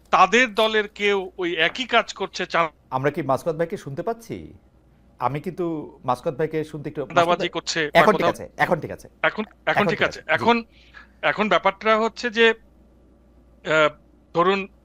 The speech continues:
Speaker 1: বাংলাদেশের রাজনীতিতে, আহ, আমরা সবাই জানি যে বিএনপি, বাম দল,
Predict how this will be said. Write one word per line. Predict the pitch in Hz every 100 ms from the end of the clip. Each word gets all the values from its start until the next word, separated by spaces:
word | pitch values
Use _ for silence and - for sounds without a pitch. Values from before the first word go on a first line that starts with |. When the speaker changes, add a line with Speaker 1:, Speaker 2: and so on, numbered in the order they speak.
| _ _ _ _ _ _ _ _ _ 165
Speaker 1:
বাংলাদেশের | 165 185 196 214 277
রাজনীতিতে, | 214 170 175 208 240 226
আহ, | 330 294 - - - - 160 143 139 - -
আমরা | 147 160
সবাই | 156 151 147 156 175
জানি | 202 214
যে | 240 214 240 220 - - _ _ _ _ _ _ -
বিএনপি, | 170 180 175 185 185
বাম | 170 156 143 151
দল, | 151 156 156 156